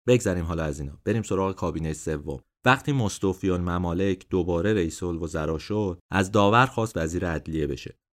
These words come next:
داورم سریع قبول کرد. این شغلی بود که همیشه منتظرش بود و فکر می‌کرد که لیاقتش رو داره.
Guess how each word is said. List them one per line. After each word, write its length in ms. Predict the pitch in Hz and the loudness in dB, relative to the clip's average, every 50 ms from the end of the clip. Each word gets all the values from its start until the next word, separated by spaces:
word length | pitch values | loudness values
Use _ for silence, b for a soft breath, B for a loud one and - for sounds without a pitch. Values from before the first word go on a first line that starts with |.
| _ _ - | _ _ 2
داورم 380 | 107 107 107 117 123 131 131 | 6 6 6 6 6 2 2
سریع 280 | 123 - 104 90 87 92 | 0 2 2 2 2 2
قبول 300 | 90 82 80 78 78 71 | 2 0 0 -2 -2 -8
کرد. 200 | - - - - _ _ - | -8 -12 -14 -14 _ _ -8
این 140 | 104 107 113 | -6 -4 -4
شغلی 360 | 110 - - 113 110 123 117 | -6 -6 -6 -6 -4 -4 -4
بود 180 | 104 110 107 - | -4 -4 -6 -6
که 120 | - 101 | -6 -8
همیشه 400 | 95 85 95 80 80 78 - 98 | -6 -4 -4 -4 -4 -6 -6 -6
منتظرش 640 | 95 95 82 80 78 78 76 80 95 104 110 - - | -4 -4 -4 -4 -6 -8 -6 -6 -4 -4 -4 -6 -6
بود 240 | - 113 107 104 - | -8 -8 -8 -6 -8
و 80 | - | -10
فکر 260 | - - 92 95 98 - | -8 -4 -4 -4 -2 -4
می‌کرد 320 | 101 90 - 95 87 87 - | -8 -8 -6 -4 -6 -6 -6
که 100 | - 92 | -6 -4
لیاقتش 760 | 90 87 85 82 85 85 80 73 73 78 82 - 82 78 - | -4 -4 -4 -6 -4 -2 -2 -2 -2 -2 -2 -4 -4 -6 -6
رو 120 | - 78 | -6 -6
داره. 320 | 67 73 71 65 67 65 | -4 -2 -4 -4 -4 -8